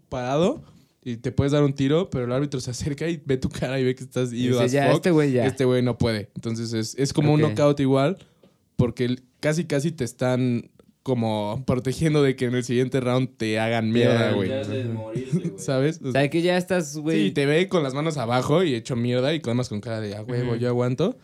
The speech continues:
Speaker 1: Es como, "No, güey, tú ya.
Speaker 2: Ya
Speaker 1: Ya
Speaker 2: valiste
Speaker 1: no
Speaker 2: verga.
Speaker 1: puedes, güey".
Speaker 2: Ujú.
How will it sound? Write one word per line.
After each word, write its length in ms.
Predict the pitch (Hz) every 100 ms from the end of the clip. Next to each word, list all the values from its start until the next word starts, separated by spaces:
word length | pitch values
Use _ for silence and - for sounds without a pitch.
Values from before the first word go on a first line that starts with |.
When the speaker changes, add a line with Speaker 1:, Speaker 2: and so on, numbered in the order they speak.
| - _ -
Speaker 1:
Es 80 | -
como, 140 | 113 107
"No, 240 | 110 110
güey, 140 | 101
tú 100 | 95
ya. 260 | 101 90 117 - -
Speaker 2:
Ya 100 | -
Speaker 1:
Ya 40 | 120
Speaker 2:
valiste 240 | 117 110
Speaker 1:
no 60 | 104
Speaker 2:
verga. 140 | 113
Speaker 1:
puedes, 260 | 110 107 107
güey". 140 | 143 127 - 139
Speaker 2:
Ujú. 240 | 139 143